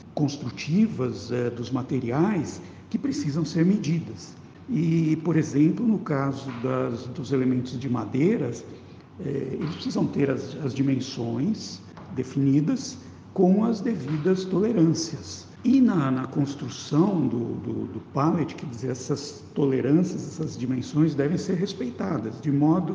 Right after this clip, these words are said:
que, se, eh, vamos dizer, as, as madeiras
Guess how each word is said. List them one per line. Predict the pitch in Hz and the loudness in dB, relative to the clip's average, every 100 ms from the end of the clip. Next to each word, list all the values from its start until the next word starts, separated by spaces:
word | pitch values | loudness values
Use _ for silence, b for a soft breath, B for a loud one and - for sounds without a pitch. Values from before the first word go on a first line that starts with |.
| - | -6
que, | 156 127 - B B | -4 -4 -4 B B
se, | - - - 220 262 - - - | -12 -10 -2 0 0 -4 -12 -14
eh, | 233 208 170 147 | -8 -4 -2 2
vamos | 156 143 | 2 2
dizer, | 120 139 135 - 147 131 | 2 4 2 0 -2 -4
as, | 117 - - | -6 -10 -12
as | - 120 117 | -10 -6 -2
madeiras | 131 117 139 131 123 - - - | -2 0 2 4 2 -2 -6 -12